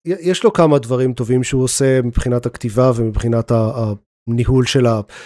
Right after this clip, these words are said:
מסע בזמן זה תמיד נושא טריקי, אתה צריך, אה, להיות מאוד מאוד, אה,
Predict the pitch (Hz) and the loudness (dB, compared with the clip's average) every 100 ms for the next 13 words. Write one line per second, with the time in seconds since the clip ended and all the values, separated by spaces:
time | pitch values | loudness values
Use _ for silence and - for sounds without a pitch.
0 | - - 117 240 226 160 160 127 131 123 | -20 -8 0 2 4 4 2 2 -2 -2
1 | 123 120 113 - 120 110 107 104 - - | 0 -2 0 0 0 0 -2 -6 -8 0
2 | 151 - 117 113 _ 123 - 123 123 - | 0 0 -4 -10 _ -10 -4 -2 -2 4
3 | 131 120 117 123 120 123 123 123 120 113 | 4 4 2 0 0 2 2 2 0 0
4 | 107 120 | 2 2